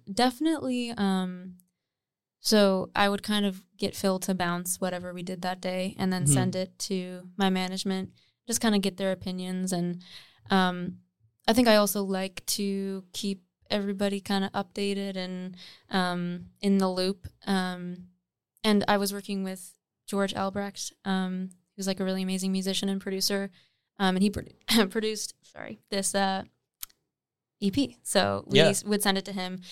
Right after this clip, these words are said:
Speaker 1: which is tough 'cause he wasn't, like, in the room. So a lot of emails.
Speaker 2: Whoa, interesting.
Speaker 1: Yeah.
Speaker 2: Okay, how was that process?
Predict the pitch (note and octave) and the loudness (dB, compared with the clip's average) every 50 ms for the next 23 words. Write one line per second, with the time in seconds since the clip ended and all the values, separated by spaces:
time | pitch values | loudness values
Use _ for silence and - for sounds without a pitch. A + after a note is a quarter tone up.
0 | - - - - - _ _ _ _ _ _ A3+ A3+ C#4+ D4 D4+ - C#4+ F4 F#4 | -18 -18 -18 -20 -20 _ _ _ _ _ _ 0 2 2 2 2 2 2 2 2
1 | - - C#4+ B3 A#3 G#3+ G3 F#3+ F#3 F#3 F#3+ F#3 F3 F3+ F#3+ G3 G3+ G#3 G#3+ A3+ | 0 -2 -2 0 0 2 2 2 0 0 -2 -4 -4 -2 0 2 4 4 4 2
2 | A#3 A#3+ A#3+ A#3+ A#3+ - G3+ F#3+ F#3 F3+ F3 F3 F3+ - _ _ _ _ _ _ | 0 -2 -4 -4 -2 0 0 2 2 0 -2 -4 -8 -14 _ _ _ _ _ _
3 | _ _ _ _ _ - - _ - G#3+ A3 A3+ G#3+ G3+ G3 F#3+ F#3+ G3 G3+ G#3 | _ _ _ _ _ -20 -6 _ 4 6 6 6 4 2 2 2 2 0 -2 -4
4 | - - D3+ F#3+ A#3+ F#3+ C3 A#2+ D#3 G3+ G3+ G3 D#3+ - - G2+ D2 E2 B2+ B2+ | -4 -2 0 0 2 2 2 2 4 4 6 6 6 6 4 2 -4 -6 -8 -2
5 | G#2 G3 G3+ G3 F#3+ F#3 F#3 E3 E3+ - D3 D3+ E3 E3+ G3+ G3 F#3+ E3+ C#3 C#3 | 0 2 4 4 4 4 4 4 6 6 6 6 8 8 8 8 8 6 8 8
6 | C#3 F#3 G3 - - A#2+ D#2 - - - G2+ F#2+ D3+ - - - | 8 8 8 4 2 2 4 4 2 0 -2 -2 -4 -4 -4 -6